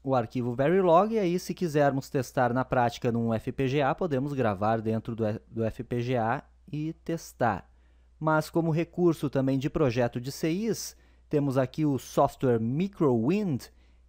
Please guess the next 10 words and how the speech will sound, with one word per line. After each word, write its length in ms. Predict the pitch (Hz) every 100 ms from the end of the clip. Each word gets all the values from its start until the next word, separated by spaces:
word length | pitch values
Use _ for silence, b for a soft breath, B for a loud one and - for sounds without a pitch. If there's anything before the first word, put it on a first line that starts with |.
| _
que 200 | 117 110
é 520 | 113 117 113 104 90 - _ _ _ _ _ _ _ _ _ _ _ -
compatível 680 | 156 143 123 - 180 165
com 200 | 143 147
o 40 | 135
D 100 | 135
S 260 | 127 131
C 180 | 139 180
H, 360 | 165 143 151 214
então 540 | 208 160 151 156 135